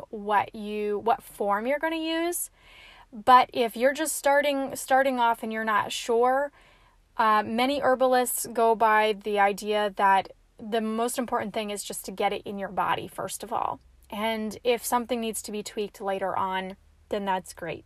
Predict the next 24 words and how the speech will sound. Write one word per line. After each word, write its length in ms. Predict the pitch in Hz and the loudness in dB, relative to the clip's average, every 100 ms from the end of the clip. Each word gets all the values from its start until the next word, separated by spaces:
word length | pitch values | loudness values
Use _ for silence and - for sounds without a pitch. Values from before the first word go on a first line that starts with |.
| - | -10
And 180 | 233 208 | -8 -4
so, 300 | 220 208 202 | 0 0 0
of 160 | - | -4
course, 340 | - 208 202 - - - - - | -4 -4 -4 -8 -16 -20 -16 -6
if 220 | 233 - | -6 -4
you 240 | 233 233 | -4 0
are 400 | 220 214 208 208 | 2 2 2 2
experiencing 840 | 202 - - 262 254 247 226 233 226 | -2 -6 -8 -2 0 0 -4 -8 -8
any 260 | 226 214 | -8 -8
kind 280 | 196 220 202 | -8 -8 -4
of 180 | 202 190 - - - | -4 -4 -10 -20 -4
chronic 380 | - 226 220 - | 2 2 2 -4
illness 580 | 220 220 214 208 208 - | -4 -2 -2 -2 -4 -6
or 340 | 214 190 185 185 | -2 -2 -2 -4
severe 340 | - 202 208 | -6 -4 -2
illness, 520 | 214 208 202 202 - - - - - | -2 -2 -2 -4 -6 -14 -20 -20 -10
and 220 | 208 202 | -6 -4
you, 300 | 214 208 208 | -4 -6 -8
you 140 | 220 208 | -8 -4
might 260 | 208 214 | -2 -2
need 380 | 220 208 208 208 | -6 -6 -8 -4
to 100 | 254 | -4
have 320 | - 254 254 | 2 4 4
some 520 | - 262 247 240 240 | 2 2 2 -2 -8